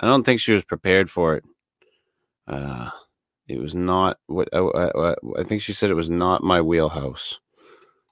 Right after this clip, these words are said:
at all. Um, and it wasn't mine either. When I came across it, I was like, "What the fuck is this?" Um, i-, i-, it's one of those things where you definitely have to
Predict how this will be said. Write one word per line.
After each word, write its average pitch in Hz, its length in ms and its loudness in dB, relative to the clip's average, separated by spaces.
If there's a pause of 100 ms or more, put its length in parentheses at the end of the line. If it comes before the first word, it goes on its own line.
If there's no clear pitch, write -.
(140)
at 71 80 -2
all. 69 340 -2 (480)
Um, 76 560 2
and 123 140 6
it 131 40 8
wasn't 156 340 8
mine 131 320 6
either. 123 320 8
When 113 160 6
I 107 100 4
came 117 260 0
across 107 440 2
it, 120 80 -2
I 107 80 4
was 92 100 -2
like, 92 160 -12
"What 151 260 -8
the 90 120 -14
fuck - 500 -6
is 90 180 -6
this?" 135 460 0 (720)
Um, 73 400 -6 (600)
i-, 113 200 -4
i-, 64 200 -14
it's - 260 -4
one 143 140 6
of 143 40 6
those 139 220 8
things 135 240 6
where 113 140 6
you 107 160 4
definitely 131 640 4
have 120 340 0
to 107 580 2